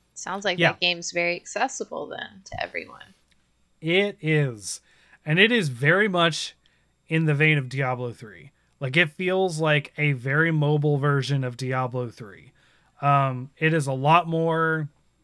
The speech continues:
Speaker 2: focused on the, maybe the rifts and the bounties and sort of, like, the adventure mode portion of Diablo three than the story mode. There is a story mode, but they have these weird, like,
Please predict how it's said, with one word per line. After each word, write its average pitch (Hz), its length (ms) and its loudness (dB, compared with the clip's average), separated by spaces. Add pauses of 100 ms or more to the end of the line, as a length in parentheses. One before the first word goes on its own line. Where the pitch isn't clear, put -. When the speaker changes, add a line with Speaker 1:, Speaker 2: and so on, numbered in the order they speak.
(1200)
Speaker 2:
focused 170 520 -2
on 151 160 0
the, 139 80 -4
maybe 143 260 -2
the 135 120 -4
rifts 139 580 -6 (120)
and 143 160 -2
the 123 60 -6
bounties 165 680 -4 (180)
and 147 220 0
sort 151 160 -2
of, 143 80 -2
like, 131 120 -4
the 135 200 -4
adventure 131 480 -6
mode 156 420 -2 (320)
portion 160 360 -2
of 147 120 -4
Diablo 151 380 0
three 156 460 -8 (320)
than 131 680 -4 (540)
the 131 60 -10
story 156 360 -2
mode. 151 220 0
There 120 100 -8
is 165 180 -2
a 233 60 -6
story 208 280 -2
mode, 180 400 0 (320)
but 151 140 -2
they 160 80 0
have 190 160 6
these 180 180 -2
weird, 165 400 -2
like, 143 300 0